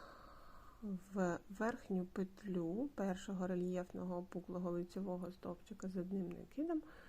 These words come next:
робимо з'єднувальний напівстовпчик. Все.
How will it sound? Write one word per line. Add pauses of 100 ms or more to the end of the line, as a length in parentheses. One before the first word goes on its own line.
(420)
робимо
з'єднувальний
напівстовпчик. (1080)
Все.